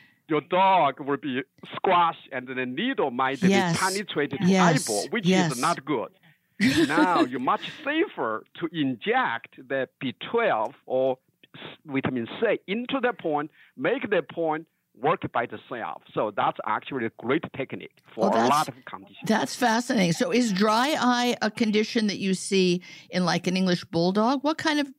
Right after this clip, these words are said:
Speaker 2: or mastiffs? What kind of dogs get dry eye? I've got dry eye. I didn't know dogs got dry eye. What, is it
Speaker 1: Yeah, a
Speaker 2: certain
Speaker 1: lot of
Speaker 2: breeds?
Speaker 1: Uh, no, actually, a majority of the dog getting older, they, they could be, any breed could be, has the dry eye.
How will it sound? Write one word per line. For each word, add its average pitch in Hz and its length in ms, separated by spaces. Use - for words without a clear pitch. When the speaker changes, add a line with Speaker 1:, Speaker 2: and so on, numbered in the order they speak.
Speaker 2:
or 185 160
mastiffs? 185 600
What 294 160
kind 339 180
of 277 80
dogs 226 320
get 196 220
dry 208 240
eye? 160 280
I've 262 140
got 156 180
dry 151 260
eye. 135 200
I 147 60
didn't 196 180
know 147 140
dogs 151 380
got 127 200
dry 131 300
eye. 151 180
What, 208 260
is 208 160
it 214 40
Speaker 1:
Yeah, 170 80
a - 20
Speaker 2:
certain 240 240
Speaker 1:
lot 202 140
of - 20
Speaker 2:
breeds? 269 460
Speaker 1:
Uh, 170 40
no, 165 200
actually, 156 480
a 127 60
majority 165 540
of 170 100
the 123 80
dog 123 420
getting 123 260
older, 127 540
they, 120 120
they 120 120
could 131 420
be, 120 400
any 160 340
breed 120 320
could - 160
be, 131 80
has 107 220
the 98 80
dry 127 320
eye. 82 160